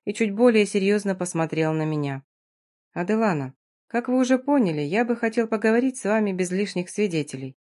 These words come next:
За последнее время с вами и вообще на Аэндоре произошли много необычных вещей,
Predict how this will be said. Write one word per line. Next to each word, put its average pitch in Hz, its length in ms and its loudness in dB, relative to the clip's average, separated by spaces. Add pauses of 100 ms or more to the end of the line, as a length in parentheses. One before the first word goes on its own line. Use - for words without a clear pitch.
(340)
За 175 160 -2
последнее 196 520 2
время 202 280 4
с - 100 -6
вами 202 340 4
и 170 140 0
вообще 180 380 2
на 170 160 4
Аэндоре 190 460 4
произошли 180 520 0
много 233 400 2
необычных 185 640 0
вещей, 170 460 -6